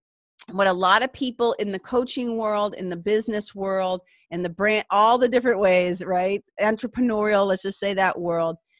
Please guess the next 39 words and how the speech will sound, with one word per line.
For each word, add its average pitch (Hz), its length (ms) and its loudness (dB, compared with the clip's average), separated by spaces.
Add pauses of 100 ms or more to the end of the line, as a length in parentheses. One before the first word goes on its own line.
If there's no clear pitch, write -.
(240)
What 247 240 0
they're 339 180 -2
finding 277 680 0
is 160 340 -6
they 202 180 0
can 302 160 -6
have 262 380 -4
all 202 220 -2
the 285 120 -4 (180)
fucking 277 400 -6
strategies 214 880 -4
and 170 160 -8
systems 196 800 -6
and 170 160 -6
whatever 190 340 -4
they 277 220 -2
want. 226 400 -6 (540)
But 170 80 -4
if 160 180 -8
people 254 320 -6
aren't 349 300 0
dealing 240 400 -2
with 220 160 -4
their 208 180 -4
shit, 208 380 -4 (440)
if 180 160 -8
their 269 180 6
internal 294 720 -4
game 254 380 -6
is 214 160 -8
not 202 300 -2
happening, 226 560 -4
their 196 160 -4 (100)
external 226 500 -6
game, 196 260 -8
they 180 120 -6
will 175 160 -6
not 170 220 -10
take 180 160 -12